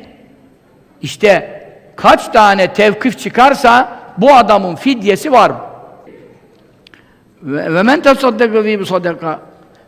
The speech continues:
Bir sadaka verse Recep ayı çıkmadan. Özellikle yarınki günde madem özel hadis var o ayrı. Ama bu Recep'in genelinde. Bir sadaka fe kennema tasaddaka bi elfi dinar.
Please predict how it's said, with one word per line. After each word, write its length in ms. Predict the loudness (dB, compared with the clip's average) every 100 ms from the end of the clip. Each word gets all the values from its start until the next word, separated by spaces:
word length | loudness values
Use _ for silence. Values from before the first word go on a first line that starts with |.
| -8
Bir 280 | 2 2 2
sadaka 520 | 0 2 2 4 2
verse 400 | 4 0 0 0
Recep 360 | 0 2 2 4
ayı 200 | 0 0
çıkmadan. 500 | -10 -4 -2 -2 -8 -14 -20 _ _ _ _ _ _
Özellikle 400 | -8 -2 -2 -2
yarınki 520 | 0 2 0 -2 -8
günde 240 | -10 -6 -6
madem 440 | -2 -2 -2 -6
özel 300 | -6 -4 -2
hadis 320 | -2 -6 -6
var 120 | -4
o 100 | 0
ayrı. 220 | 0 -2 -4
Ama 240 | -2 -2
bu 100 | 0
Recep'in 420 | -2 0 -2 -2
genelinde. 480 | -2 -2 -4 -6 -14 -20 -20 _ _ _ _ 2
Bir 180 | 2 2
sadaka 480 | 0 2 0 -2
fe 200 | -6 -8
kennema 480 | -2 -2 -2 -2 -2
tasaddaka 680 | -2 -8 -8 -8 -6 -2 -4 -6 -20 -10
bi 60 | -2
elfi 380 | -2 -2 -8 -8
dinar. 420 | -8 -4 -6 -6